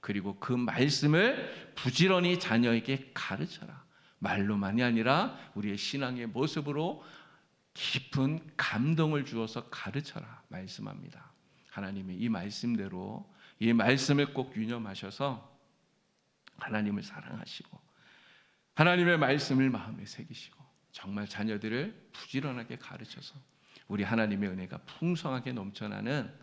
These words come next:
신앙의 유산을 잘 이어가는 우리 봉산교회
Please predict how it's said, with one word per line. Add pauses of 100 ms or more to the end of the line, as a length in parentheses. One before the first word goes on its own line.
(400)
신앙의
유산을
잘
이어가는 (260)
우리
봉산교회